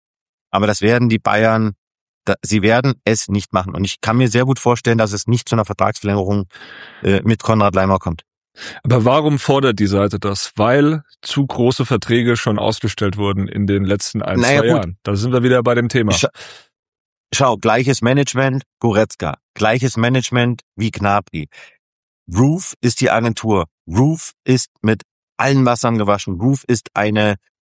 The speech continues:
Speaker 1: sehr relevante, eine sehr große, äh, Agentur.
Speaker 2: Mhm.
Speaker 1: Und kaum so eine, kaum eine Agentur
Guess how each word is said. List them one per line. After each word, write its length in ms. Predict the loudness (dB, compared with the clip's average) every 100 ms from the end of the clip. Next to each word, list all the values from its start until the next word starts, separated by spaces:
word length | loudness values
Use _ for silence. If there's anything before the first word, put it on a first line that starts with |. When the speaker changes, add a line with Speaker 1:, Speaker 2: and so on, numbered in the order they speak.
| _ -16
Speaker 1:
sehr 480 | -10 0 2 2 2
relevante, 720 | 0 2 2 0 0 -2 0
eine 260 | 0 0 -2
sehr 420 | -6 0 0 0
große, 600 | -4 -2 -2 0 -2 -2 -8 _ _ _
äh, 240 | 0 2 2
Agentur. 600 | 0 0 -2 -2 0 0 0
Speaker 2:
Mhm. 260 | -8 -8 0
Speaker 1:
Und 260 | 0 0 -10 _ _ _ _
kaum 380 | -2 0 2 2
so 120 | 2
eine, 120 | 0 0 -4
kaum 260 | 0 0 2
eine 240 | 0 0
Agentur 540 | -2 -4 -4 0 0